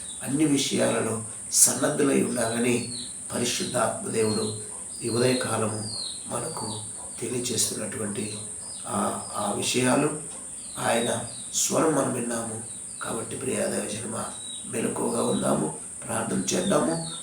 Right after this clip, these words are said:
వివేచన కలిగి ఉందాము. కృంగిపోకూడదు. క్రైస్తవుడు కృంగిపోతే చేతగాని వాడవుతాడు. శ్రమ దినమున కృంగిన ఎడల నువ్వు చేతగాని వాడు అవుతావని పరిశుద్ధ బైబిల్ గ్రంథము మనకు తెలియచేస్తున్నాడు.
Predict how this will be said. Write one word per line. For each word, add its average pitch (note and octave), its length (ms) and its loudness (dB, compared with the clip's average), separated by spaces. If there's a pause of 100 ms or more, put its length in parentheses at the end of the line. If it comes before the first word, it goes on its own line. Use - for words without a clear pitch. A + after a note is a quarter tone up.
వివేచన D3 400 4
కలిగి C3 280 2
ఉందాము. A#2 500 -4 (360)
కృంగిపోకూడదు. A#2 880 2 (380)
క్రైస్తవుడు B2 480 0
కృంగిపోతే - 760 2 (360)
చేతగాని A#2+ 520 -2
వాడవుతాడు. A#2+ 760 -2
శ్రమ - 240 -2
దినమున C#3+ 500 4 (460)
కృంగిన D3 260 4
ఎడల A#2+ 420 4 (480)
నువ్వు - 140 -4
చేతగాని - 600 4
వాడు - 160 2
అవుతావని G#2+ 640 -2 (360)
పరిశుద్ధ - 360 -2
బైబిల్ B2 320 4
గ్రంథము A2+ 440 -2 (460)
మనకు A#2+ 220 -6
తెలియచేస్తున్నాడు. A#2+ 920 -2